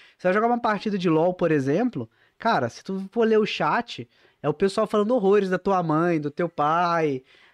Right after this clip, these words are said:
sabe, xingando até não poder mais. Se você pegar, abrir o, abrir o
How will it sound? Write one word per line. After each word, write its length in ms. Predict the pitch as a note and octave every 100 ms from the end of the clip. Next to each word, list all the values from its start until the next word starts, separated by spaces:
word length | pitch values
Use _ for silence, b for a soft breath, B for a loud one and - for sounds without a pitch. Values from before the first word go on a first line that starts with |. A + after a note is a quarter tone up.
| -
sabe, 560 | F3 E3+ C#3+ C3 A#2+ _ B2
xingando 440 | - A3 G3 G#3+ A3+
até 120 | A3+
não 80 | A3
poder 240 | A#3 A3+
mais. 300 | G3 F3+ F#3
Se 80 | -
você 100 | G#3
pegar, 280 | A3+ G#3 G#3+
abrir 160 | F#3+
o, 280 | A3+ G3+ F3+ F#3
abrir 260 | F3 D#3+
o 60 | F#3+